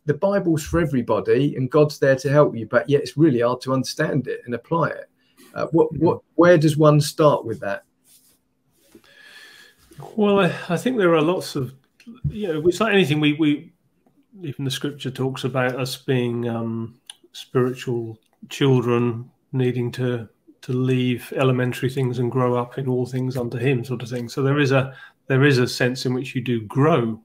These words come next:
Speaker 2: as a Christian, and as in, as you grow naturally, you also grow spiritually. And so I think to start with what,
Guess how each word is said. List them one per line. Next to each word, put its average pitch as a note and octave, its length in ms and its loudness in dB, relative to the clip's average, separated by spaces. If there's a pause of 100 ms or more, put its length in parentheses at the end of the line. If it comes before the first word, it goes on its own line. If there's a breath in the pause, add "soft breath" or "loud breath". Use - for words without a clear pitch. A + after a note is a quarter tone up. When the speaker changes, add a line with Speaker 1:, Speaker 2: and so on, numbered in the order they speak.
(140)
Speaker 2:
as A#2+ 100 2
a A#2 60 2
Christian, - 500 -10 (880 soft breath)
and B2+ 440 0 (720)
as B2+ 380 -2
in, A#2+ 200 0
as A2+ 360 -6 (960)
you B2 160 -8
grow A#2+ 220 -6
naturally, A#2+ 560 -4
you C3 100 -2
also C3+ 220 -2
grow C3 200 0
spiritually. B2+ 920 -4
And C3 200 -4
so D3 240 2
I C#3 60 4
think E3 320 -2
to - 100 -10
start D#3 500 0
with C3 200 2
what, A#2+ 300 -4